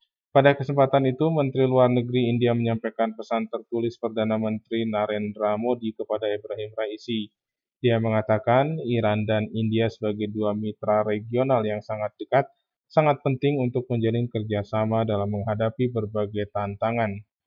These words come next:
Jai Shankar mengundang Presiden terpilih Iran untuk mengunjungi India setelah ia dilantik nanti.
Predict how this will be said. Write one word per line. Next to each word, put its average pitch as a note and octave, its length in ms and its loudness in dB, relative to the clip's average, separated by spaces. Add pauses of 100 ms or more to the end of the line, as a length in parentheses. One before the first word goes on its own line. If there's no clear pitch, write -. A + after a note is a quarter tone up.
(240)
Jai C#3+ 240 4
Shankar D3+ 400 6
mengundang C#3 480 4
Presiden B2+ 400 2
terpilih B2 480 2
Iran B2+ 240 2
untuk A#2+ 320 -2
mengunjungi A2+ 480 -2
India A2+ 320 0
setelah A2+ 480 -4
ia G#2+ 160 -4
dilantik G#2 600 -8 (120)
nanti. G#2 640 -6